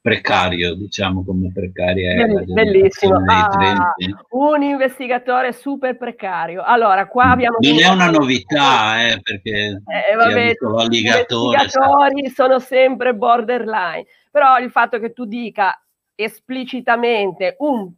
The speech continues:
Speaker 2: precario, la
Speaker 1: Sì,
Speaker 2: cosa,
Speaker 1: sì.
Speaker 2: te lo giuro, me gusta mucho, ma mucho, perché visto che la precarietà,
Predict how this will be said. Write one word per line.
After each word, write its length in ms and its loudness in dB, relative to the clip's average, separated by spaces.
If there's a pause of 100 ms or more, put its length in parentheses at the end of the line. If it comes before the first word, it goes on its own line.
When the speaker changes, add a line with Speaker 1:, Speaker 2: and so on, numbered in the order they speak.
(680)
Speaker 2:
precario, 1000 2 (260)
la 180 -4
Speaker 1:
Sì, 80 -4
Speaker 2:
cosa, 220 2
Speaker 1:
sì. 80 -4
Speaker 2:
te 60 -2
lo 200 -2
giuro, 380 -2
me 240 2
gusta 420 -4
mucho, 760 -4
ma 220 -2
mucho, 640 -6 (240)
perché 280 -2
visto 300 -4
che 120 -4
la 220 -2
precarietà, 1300 0